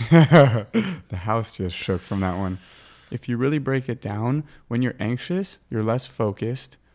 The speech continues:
you're more worried, you don't sleep as well, you don't have the same mental clarity. And so all of a sudden, you kinda burn out faster.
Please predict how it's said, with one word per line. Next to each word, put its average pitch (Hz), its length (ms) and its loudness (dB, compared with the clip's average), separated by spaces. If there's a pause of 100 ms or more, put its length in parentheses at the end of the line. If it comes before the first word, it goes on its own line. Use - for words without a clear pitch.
(100)
you're 110 140 -4
more 120 220 0
worried, 107 560 -2 (400)
you 120 60 -4
don't 123 200 0
sleep - 400 -4
as 110 100 -6
well, 110 440 0 (360)
you - 60 -8
don't 127 160 0
have 123 220 0
the 120 80 -2
same 120 260 -2
mental 117 260 -2
clarity. 107 680 0 (340)
And 120 80 -6
so 131 120 -2
all 135 120 2
of 139 80 0
a 131 40 0
sudden, 131 500 -2 (260)
you 127 100 -6
kinda 135 220 -2
burn 117 320 -2
out - 260 -4
faster. - 600 -8